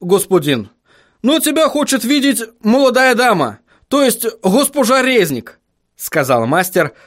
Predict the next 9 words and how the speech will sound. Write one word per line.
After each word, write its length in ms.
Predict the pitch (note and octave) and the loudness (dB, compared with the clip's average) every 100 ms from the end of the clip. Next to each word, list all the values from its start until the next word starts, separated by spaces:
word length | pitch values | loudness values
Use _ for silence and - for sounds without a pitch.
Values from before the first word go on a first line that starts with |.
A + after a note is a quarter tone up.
| - | -4
вытирая 540 | D3 D3 D3 E3+ D#3+ | 0 0 2 2 2
руки 260 | C#3+ D3+ D3 | 2 0 0
ветошью. 600 | C3+ A#2+ A2 - G2+ F#2+ _ _ _ _ _ - | 0 0 -2 -6 -12 -14 _ _ _ _ _ -4
Корней 480 | C#3+ C#3+ C#3+ D#3 | -2 0 0 0
просиял. 720 | D3 D3 C#3+ C#3+ C#3 A#2+ G2+ _ _ _ _ _ | 0 -4 -2 0 2 2 -2 _ _ _ _ _
«Что, 1000 | - - - _ - C#3 A2 A2 G#2 A2 _ - | -18 -16 -16 _ -6 -2 0 2 0 -2 _ -6
правда?» 840 | E3+ D3+ D3+ A3 C4 A3+ F3+ G#2 - _ _ _ _ _ _ _ _ _ | -2 -2 0 0 0 0 -2 -4 -14 _ _ _ _ _ _ _ _ _
«Да, 540 | D#3+ G#3+ C4 A3 D#3 F#2+ | -2 2 4 2 0 -2
господин. 600 | D#3+ F3+ F3+ D3+ A#2+ | -4 -2 -2 -2 -4